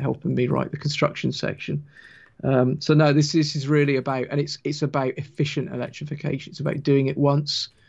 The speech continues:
doing it right, not going back to, you know, to fix things, you know,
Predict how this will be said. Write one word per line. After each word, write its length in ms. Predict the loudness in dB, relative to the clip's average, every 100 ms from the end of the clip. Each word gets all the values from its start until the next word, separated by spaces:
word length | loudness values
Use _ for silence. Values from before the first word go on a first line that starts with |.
| _ 2
doing 240 | 4 6
it 120 | 2
right, 460 | 2 2 2 0 -6 -20 _ _ _
not 240 | 2 2 2
going 240 | 2 2
back 400 | 0 -2 -6 -20 _ _ -12
to, 320 | -4 -2 -2 -6 -6
you 120 | -2
know, 120 | -2 -4 _ _ -8
to 120 | -4
fix 340 | -2 -2 -2
things, 480 | 0 2 2 -2 -6 _ -20 -20 _ _ _
you 120 | 0 2
know, 200 | 2